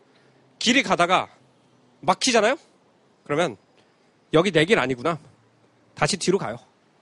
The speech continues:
그래가지고 그냥 다른 길로 가봐요. 그래서 저는 사실 이제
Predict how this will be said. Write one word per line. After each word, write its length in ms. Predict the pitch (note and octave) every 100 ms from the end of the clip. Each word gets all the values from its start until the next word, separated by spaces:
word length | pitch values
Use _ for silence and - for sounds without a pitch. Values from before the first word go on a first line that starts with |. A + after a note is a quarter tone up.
| _ _ _ _ _ _ _ _ -
그래가지고 500 | D3+ C#3 B2+ G3+ - _
그냥 180 | D#3+ E3
다른 240 | E3+ F3
길로 160 | E3 F3+
가봐요. 320 | - A#2+ A2 _ _ _ _ _ _ -
그래서 200 | F#3+ G3+
저는 260 | G3 A3
사실 240 | G#3+ G3+ G#3
이제 380 | F3 F3+ D3